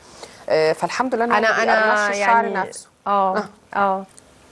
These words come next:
Speaker 2: يعني فعلا يا دكتور في حاجة اسمها إن الشعر ما يبقاش أورنج من البروتين، عشان طبعا كلنا يعني مرينا بالتجربة دي.
Speaker 1: وعشان زيرو فورمالين، ما فيهوش فورمالين وكل
Speaker 2: آه.
Speaker 1: مواد طبيعية، فبيغذي الشعر، فما
Speaker 2: مم.
Speaker 1: بيقرنش الشعر،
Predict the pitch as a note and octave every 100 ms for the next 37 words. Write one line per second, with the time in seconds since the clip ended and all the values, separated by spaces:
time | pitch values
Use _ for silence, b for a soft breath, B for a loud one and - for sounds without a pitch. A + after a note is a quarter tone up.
0 | - - - - G#3 G#3 G3+ B3 C4+ C4+
1 | A#3 A#3+ D4 B3 B3+ C#4 C4+ C#4 B3 C#4+
2 | C#4+ A#3 A3 - A#3 C4+ B3+ G#3+ B3+ -
3 | B3 C4+ C#4 A#3+ A3 G3+ G#3 A3+ C4+ C#4
4 | C4+ G3+ A3+ B3 B3+ A#3+ A3 A#3 C4+ A#3+
5 | G#3 G3+ - - G1+ - G#3+ A3 A3+ A#3
6 | A3+ B3+ C4+ A#3+ A#3 G#3+ G#3 B3 A#3+ G3+
7 | D#3+ - G#3+ F3+ A3+ G#3+ F#3+ F3 F#3+ F3+
8 | D#3 F3+ F#3+ F#3+ F3+ F3 F#3 D3 F3+ F#3+
9 | F#3+ F#3+ G3 F3 E3 F#3 G#3+ G#3 D3 D#3
10 | F3+ F#3 F#3 - G3+ F3+ - E3 E3 E3
11 | D#3+ E3+ F#3 A3+ - - C#3+